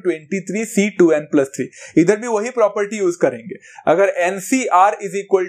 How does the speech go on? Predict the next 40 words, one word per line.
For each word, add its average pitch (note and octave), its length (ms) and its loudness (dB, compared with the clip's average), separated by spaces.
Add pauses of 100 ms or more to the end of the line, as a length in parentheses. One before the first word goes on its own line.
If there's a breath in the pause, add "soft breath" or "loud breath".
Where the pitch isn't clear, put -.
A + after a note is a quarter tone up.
to G#3+ 140 -4
एन D#3+ 160 -4
सी G3 320 -2
एस, F3+ 420 0 (180 soft breath)
तो F#3+ 60 4
इसका F3+ 300 2
मतलब F#3 320 0
होता F#3 180 2
है F#3 60 6
या D#3 200 6
तो G3+ 300 -2
R D#3+ 180 6
is F3 320 -8
equal D#3+ 320 0
to D#3+ 200 0
S - 80 -2
होता F3 220 2
है, F#3 200 -2 (800)
नहीं D3+ 320 4
तो G#3+ 380 4 (360 soft breath)
S F3 140 2 (120)
का G#3 100 2
वैल्यू F3+ 420 0 (100)
N E3+ 80 0
minus E3 520 2
R B2+ 40 -2
होता - 200 -4
है। - 120 -16 (760 loud breath)
तो E3+ 60 6
यही F3 200 4
प्रॉपर्टी G#3+ 400 2
हम G#3+ 120 0
यहाँ F#3 200 4
पे G#3 120 -6
यूज़ G3 200 -6
करेंगे, G3+ 320 4
तो G#3+ 80 -4
दो G3 300 4
पॉसिबिलिटी E3+ 520 2
होंगे, C3 240 -2